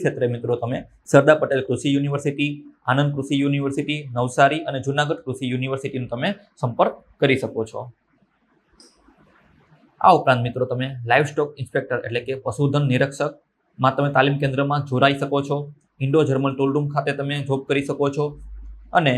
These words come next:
વધુ માહિતી માટે મિત્રો તમારે ઇન્ડો જર્મન ટૂલ રૂમ પાંચ હજાર ત્રણ ફેઝ ચાર જી આઈ ડી સી વટવા અમદાવાદ માથે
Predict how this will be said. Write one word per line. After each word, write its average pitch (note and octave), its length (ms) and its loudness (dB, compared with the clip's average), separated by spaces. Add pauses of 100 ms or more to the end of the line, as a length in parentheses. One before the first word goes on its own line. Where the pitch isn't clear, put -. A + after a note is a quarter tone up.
(220)
વધુ B2+ 180 6 (120)
માહિતી C#3 320 -2
માટે B2 220 0
મિત્રો A#2+ 180 -2 (100)
તમારે A2+ 280 0 (260)
ઇન્ડો F3+ 220 6
જર્મન B2+ 260 0
ટૂલ D3 200 0 (100)
રૂમ C3+ 200 -6 (540)
પાંચ D3 260 4
હજાર B2 160 6 (100)
ત્રણ C3+ 220 4 (160)
ફેઝ C3 240 2 (160)
ચાર B2 160 2 (240)
જી C3 160 2
આઈ F3 100 4
ડી B2 180 0
સી C3 200 0
વટવા D3 320 2 (260)
અમદાવાદ C#3+ 440 0
માથે A#2 220 -4